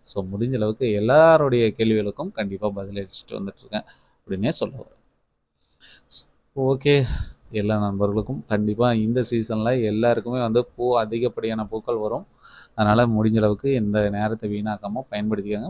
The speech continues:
முடிஞ்ச அளவுக்கு cutting பண்ணிட்டு பூ வறுக்க பாருங்க,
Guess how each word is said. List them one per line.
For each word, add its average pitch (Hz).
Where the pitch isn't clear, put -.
முடிஞ்ச 143
அளவுக்கு 117
cutting 139
பண்ணிட்டு 120
பூ 107
வறுக்க 98
பாருங்க, 95